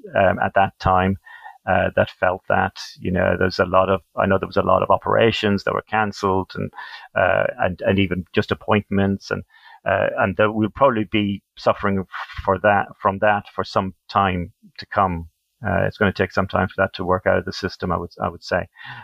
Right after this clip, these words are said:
Um, but going back to where my situation was, um, I was, I was lucky. I had got to the end stage of my condition. I was losing all possible hope. And it's something that I'm,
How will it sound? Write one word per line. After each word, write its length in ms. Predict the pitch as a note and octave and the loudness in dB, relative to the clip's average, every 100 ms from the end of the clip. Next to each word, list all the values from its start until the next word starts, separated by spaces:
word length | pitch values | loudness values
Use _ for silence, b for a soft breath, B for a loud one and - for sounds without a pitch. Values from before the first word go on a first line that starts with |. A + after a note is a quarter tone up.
| B | B
Um, 320 | G2+ G2+ F#2+ - | 0 2 0 0
but 140 | A#2+ - - | 0 0 -2
going 180 | A#2 A#2 | 0 2
back 320 | B2 A#2+ - - | 4 2 0 -6
to 260 | A#2 A2 G#2 - G2+ | 0 2 0 -6 -8
where 140 | F#2+ G#2 | -2 2
my 180 | A2 | 2
situation 640 | A2+ A2+ - G2+ G2 - F#2+ | 0 -4 -2 0 0 0 -2
was, 180 | F#2 - B B B - | -2 -4 B B B 2
um, 260 | G#2 G2 - _ _ _ _ _ - | 2 2 -6 _ _ _ _ _ 0
I 120 | A#2 | 2
was, 360 | A2 G#2+ - - _ _ | 4 2 0 -18 _ _
I 80 | A2 | 0
was 220 | G#2+ F#2+ | 0 0
lucky. 480 | G2 G#2+ - F#2+ D#2+ - - B B B - | 2 0 2 -4 -4 -8 -16 B B B 0
I 160 | G2+ | 0
had 240 | F#2+ G#2 - | 2 -2 2
got 220 | A#2 - | 0 0
to 120 | - | -6
the 180 | G2+ G#2 A2+ | -4 -2 0
end 240 | A#2+ A#2+ | 0 0
stage 340 | - G#2 G2 | 0 2 2
of 100 | G2 | -2
my 120 | - F#2 | -4 -6
condition. 640 | - - F#2+ - G2 F#2+ - | -6 -6 -4 -2 -2 -2 2
I 120 | G2 | 2
was 240 | F#2 F#2 | 2 -2
losing 500 | G2 A#2+ A2+ - G2+ - | 2 4 4 2 -2 2
all 340 | A2+ A2+ A2 - | 4 4 2 0
possible 500 | G#2 G2 F#2 F#2+ F#2 | 0 0 -6 -4 -2
hope. 340 | F2 F#2 F2+ _ B B B B _ | 0 0 -4 _ B B B B _
And 420 | G#2 G2+ G3 G3 - - _ _ _ _ _ - | -2 0 0 -2 -4 -20 _ _ _ _ _ -10
it's 160 | A2+ - | -6 0
something 340 | C3 A#2+ G#2+ | 0 2 0
that 160 | G#2 F#2+ - | 2 0 2
I'm, 340 | G#2 G2+ G2 | 2 2 -2